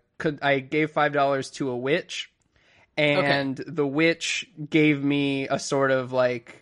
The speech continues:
Speaker 1: uh, a sort of witch's riddle
Speaker 2: Mm-hmm.
Speaker 1: about the album.
Speaker 2: Okay.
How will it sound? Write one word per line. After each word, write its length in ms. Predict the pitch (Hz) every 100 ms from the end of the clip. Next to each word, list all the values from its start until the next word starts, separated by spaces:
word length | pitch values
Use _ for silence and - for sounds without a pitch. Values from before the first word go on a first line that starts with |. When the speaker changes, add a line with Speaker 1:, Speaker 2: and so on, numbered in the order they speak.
| _ -
Speaker 1:
uh, 600 | 123 120 120 120 107 - -
a 140 | 147
sort 200 | - 165
of 120 | 131 139
witch's 360 | 151 151 127
riddle 500 | 127 127 156 202 214 _ _ _ _ _
Speaker 2:
Mm-hmm. 300 | 190 165 127 156 -
Speaker 1:
about 460 | 135 151 147 147
the 140 | 135 127
album. 440 | 123 110 101 101 _ _ _ _ _ _ _ _ _ 208
Speaker 2:
Okay. 720 | 202 - 262 196 117 -